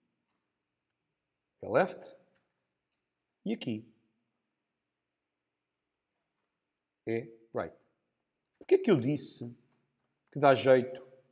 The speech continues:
conhecer as regras de avaliação das expressões? Porque eu sei que esta função move só é chamada depois desta. Porquê?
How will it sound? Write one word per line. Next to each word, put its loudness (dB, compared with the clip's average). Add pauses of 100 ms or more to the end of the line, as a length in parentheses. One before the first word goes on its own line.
(160)
conhecer -2
as -4
regras 0
de -4
avaliação -6
das -10
expressões? -20 (500)
Porque 0
eu 6
sei 2
que -10 (400)
esta 2
função 0
move 0
só -2
é -4
chamada -2
depois -6
desta. -10 (1600)
Porquê? -4